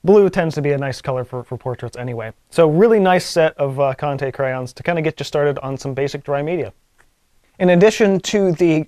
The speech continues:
uh, Conte, I'm also including a small half-stick set Rembrandt muted, uh, chalk pastels. This was actually one of the first things I picked up for this giveaway set. I'm like, "You know what? I'm gonna throw some chalk pastels in here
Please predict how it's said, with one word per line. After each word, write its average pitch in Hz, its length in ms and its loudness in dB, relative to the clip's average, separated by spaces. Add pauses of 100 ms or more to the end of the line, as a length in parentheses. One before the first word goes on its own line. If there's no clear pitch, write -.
uh, 143 260 -2
Conte, 247 500 4
I'm 190 180 0
also 196 240 2
including 180 480 2
a 156 140 -4
small 196 420 2
half-stick 190 600 -2
set 156 360 0 (400)
Rembrandt 190 560 2
muted, 175 500 2 (100)
uh, 135 280 -4 (180)
chalk 185 300 2
pastels. 127 720 -4 (800)
This 190 140 0
was 214 80 6
actually 202 180 2
one 180 80 2
of 160 60 2
the - 20 -18
first 185 180 4
things 175 160 0
I 156 80 0
picked - 280 -2
up 180 140 2
for - 100 -2
this 170 180 0
giveaway 175 320 2
set. 170 220 0
I'm 156 60 -6
like, 151 140 -6
"You 180 40 0
know 240 80 0
what? 285 160 -2
I'm 180 80 -4
gonna 240 140 -2 (160)
throw 190 260 -2 (480)
some - 180 -12
chalk 180 280 0
pastels 135 420 -6
in 135 80 -8
here 123 220 -8